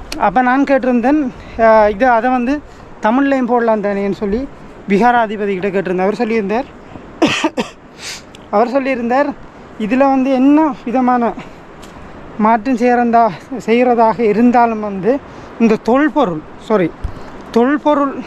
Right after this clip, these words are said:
ஆ, திணைக்களத்துல வந்து அனுமதி வந்து வேணுமா, தாங்க வந்து எதுவித இதுவும் செய்யலாம். இது என்ன செய்யறதா இருந்தாலும் தொல்பொருள், ஆ, அந்த திணைக்களத்துல வந்து அனுமதியோட தான் வந்து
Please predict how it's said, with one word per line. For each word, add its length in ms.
ஆ, 100
திணைக்களத்துல 760
வந்து 220
அனுமதி 460
வந்து 220
வேணுமா, 300
தாங்க 260
வந்து 240
எதுவித 460
இதுவும் 220
செய்யலாம். 600
இது 120
என்ன 200
செய்யறதா 500
இருந்தாலும் 480
தொல்பொருள், 600
ஆ, 400
அந்த 240
திணைக்களத்துல 540
வந்து 240
அனுமதியோட 500
தான் 160
வந்து 280